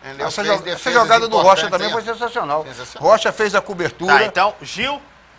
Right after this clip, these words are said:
Speaker 3: na sua opinião e na sua?
Speaker 1: Gil.
Speaker 3: Gil também. Então tá, Gil, é, o cra-, é, cara, assim, você falou, você falou, eu tenho que fazer um intervalo comercial, mas você falou num, numa situa-, num, num, num, num fator aí, que eu até vou citar o Araújo e,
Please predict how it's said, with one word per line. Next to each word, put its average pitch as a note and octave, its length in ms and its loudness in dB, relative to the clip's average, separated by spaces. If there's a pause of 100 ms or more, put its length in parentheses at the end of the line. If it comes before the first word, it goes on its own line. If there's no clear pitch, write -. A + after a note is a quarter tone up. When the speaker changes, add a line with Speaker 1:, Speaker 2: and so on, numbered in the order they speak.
(340)
Speaker 3:
na C3+ 140 -2
sua D#3 160 -10
opinião D3 340 -6
e - 20 -10
na F3 120 -4
sua? C4+ 260 -8 (200)
Speaker 1:
Gil. D3+ 300 -14 (120)
Speaker 3:
Gil A#3 240 -10
também. D#3 360 -10 (180)
Então D4 180 -12
tá, F#3 320 -2
Gil, F#3+ 280 -12 (220)
é, D3+ 300 -4
o D#3 100 -12
cra-, F#3+ 260 -6
é, G#3+ 60 -4
cara, F#3+ 300 0
assim, D#3+ 400 -4 (400)
você - 180 -12
falou, G3 380 -2
você - 180 -8
falou, F3 220 -4
eu D#3+ 60 -6
tenho G3+ 140 -10
que - 40 -18
fazer D#3 160 -4
um D3 40 -10
intervalo B2+ 280 -4
comercial, B2 380 -4
mas D3 120 -4
você F3+ 100 -10
falou D#3+ 260 -6
num, C3+ 240 -12
numa B2 180 -6
situa-, A2+ 360 -6
num, A#2 360 -16
num, G#2+ 220 -18 (720)
num, A2+ 240 -20
num A2+ 140 -20
fator G#2+ 380 -8
aí, D3 180 -6
que - 120 -12
eu C3+ 40 -4
até C3+ 200 -6
vou D3 160 -14
citar C#3 460 -4
o A#2 80 -6
Araújo A2 460 -8
e, A2 120 -12